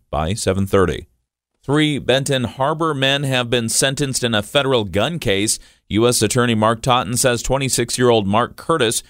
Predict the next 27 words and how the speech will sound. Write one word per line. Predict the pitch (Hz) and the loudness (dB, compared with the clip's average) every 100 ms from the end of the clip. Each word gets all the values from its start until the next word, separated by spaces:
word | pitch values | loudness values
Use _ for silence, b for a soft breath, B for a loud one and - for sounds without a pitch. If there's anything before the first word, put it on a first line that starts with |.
| b b | b b
has | - 113 | -8 -4
been | 107 | -2
sentenced | - 120 110 | 0 0 0
to | 117 | -4
fifteen | - 160 - 165 151 | -2 -4 -2 -2 0
years. | 156 143 85 - | 0 2 0 -2
Twenty-two-year-old | - 123 117 139 127 117 117 113 | 0 2 2 0 2 2 2 2
Jordan | 87 113 120 107 | 2 2 2 0
Allen | 110 131 135 | 0 0 0
has | 113 101 | -4 -4
been | 98 | -2
sentenced | 117 101 104 | -2 -2 -2
to | - - | -4 -2
eight | 143 - | -4 -2
years, | 107 90 - - B B _ _ _ | -2 0 0 -2 B B _ _ _
and | 110 | -2
twenty-five-year-old | 107 135 143 147 139 127 131 135 131 101 | 0 0 0 2 0 2 2 2 2 -2
Calvin | 139 131 123 104 | -2 0 2 0
Hill | 92 165 151 107 | 0 2 4 4
has | 104 104 | 2 0
been | 104 107 | 0 0
sentenced | 104 117 120 113 - | 0 0 0 -2 -2
to | 101 | -4
forty-six | - 139 127 - 131 - | 0 0 2 2 0 0
months | 120 147 131 101 | 2 2 2 -2
in | 85 | 0
prison | 113 110 127 139 | 2 4 2 -2